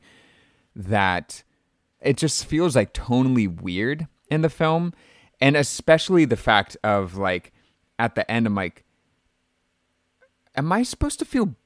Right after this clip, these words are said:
bad for these people that they were killed?" You know, I mean, like, yes, I do feel bad that people were killed, but, like, the whole, like, candlelight thing, and it's like, nobody knew how many Americans truly died those days. And I'm just like, what, what emotions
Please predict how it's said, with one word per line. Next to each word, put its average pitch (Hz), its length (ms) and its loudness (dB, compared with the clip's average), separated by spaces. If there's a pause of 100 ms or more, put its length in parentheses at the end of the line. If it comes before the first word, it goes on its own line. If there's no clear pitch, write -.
(300)
bad 120 380 6
for 202 160 -4
these 196 160 -4
people 208 540 -2
that 156 260 2
they 156 80 -2
were 143 240 -2 (200)
killed?" 208 680 -2
You 170 140 0
know, 175 120 -2
I 180 60 2
mean, 202 180 2
like, 180 220 2 (260)
yes, 156 320 4
I 117 120 0
do 113 200 0
feel 95 220 -4
bad 82 280 -10 (140)
that 87 320 -6 (420)
people 131 260 -2
were 151 100 2
killed, 101 400 0
but, 135 140 4
like, 127 180 4
the 127 80 2
whole, 131 180 4
like, 110 280 2
candlelight 117 640 2
thing, 98 180 0
and 95 80 -4
it's 90 140 -8
like, 95 180 -10
nobody 110 340 2
knew 92 220 -2
how 107 260 -2
many 98 220 0
Americans 92 540 -8
truly 92 340 -6
died - 380 -14
those 82 280 -8
days. - 440 -16
And 95 200 -8 (440)
I'm 127 120 -2
just 139 160 -2
like, 143 200 0
what, 208 240 0 (400)
what 214 320 0
emotions 147 720 0